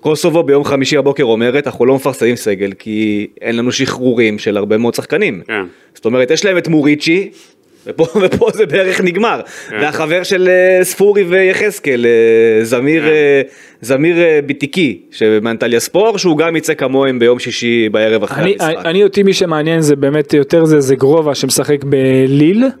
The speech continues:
Speaker 3: הכנף הימני שראינו אותו פה, וגם, אה, רשיצה,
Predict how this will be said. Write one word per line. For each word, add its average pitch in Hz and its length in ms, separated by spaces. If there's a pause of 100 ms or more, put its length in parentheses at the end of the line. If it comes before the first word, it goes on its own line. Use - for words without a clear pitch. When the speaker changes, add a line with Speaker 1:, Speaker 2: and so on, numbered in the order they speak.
(180)
Speaker 3:
הכנף 147 420
הימני 147 220
שראינו 147 360
אותו 143 220
פה, 220 240
וגם, 165 460
אה, 160 120 (140)
רשיצה, 175 360